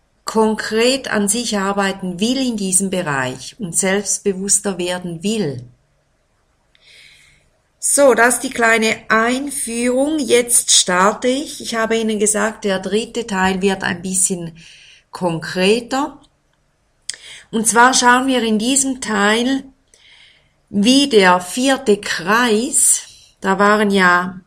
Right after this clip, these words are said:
Meinungen, erinnern Sie sich vom zweiten Teil, <laughs> dieses Zahlenspiel, äh, Sie haben ja da eine Zeichnung gefertigt, hoffe ich zumindest, und da war der vierte Kreis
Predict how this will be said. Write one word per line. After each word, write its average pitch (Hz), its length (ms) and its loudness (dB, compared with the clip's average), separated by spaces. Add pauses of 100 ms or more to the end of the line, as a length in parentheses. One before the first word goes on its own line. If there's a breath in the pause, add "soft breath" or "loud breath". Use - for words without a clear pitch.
Meinungen, 240 800 -2
erinnern 226 460 -4
Sie 220 120 -2
sich 190 320 -6
vom 185 360 -6
zweiten 180 720 -2
Teil, 208 600 -2 (140)
<laughs> - 800 -12
dieses 190 360 -2
Zahlenspiel, 208 920 0 (640 loud breath)
äh, 190 200 0
Sie 190 180 4
haben 190 140 2
ja 190 120 2
da 190 220 6
eine 185 320 2
Zeichnung 214 640 0
gefertigt, 226 960 -4
hoffe 220 320 0
ich - 200 -2
zumindest, 214 680 0
und 196 220 -4
da 196 140 4
war 185 160 2
der 180 160 -2
vierte 240 480 -6
Kreis 185 760 -2